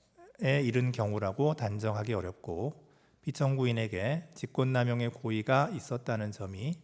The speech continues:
합리적 의시-, 의심의 여지 없이 증명되었다고 볼 수 없습니다. 따라서 형법 백이십삼 조의 직권남용죄에 해당한다고, 해당한다고 보기 어렵습니다.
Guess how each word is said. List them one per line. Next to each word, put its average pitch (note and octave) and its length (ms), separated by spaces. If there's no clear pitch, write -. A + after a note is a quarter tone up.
합리적 D3 640
의시-, A#2+ 480
의심의 A#2+ 560
여지 G#2 240
없이 D#3 380
증명되었다고 A#2 1120
볼 G2 140
수 B2 280
없습니다. F2+ 540
따라서 A#2 380
형법 D3 460
백이십삼 B2 600
조의 A2 440
직권남용죄에 B2 1040
해당한다고, G#2+ 880
해당한다고 B2 800
보기 A#2 260
어렵습니다. F#2+ 640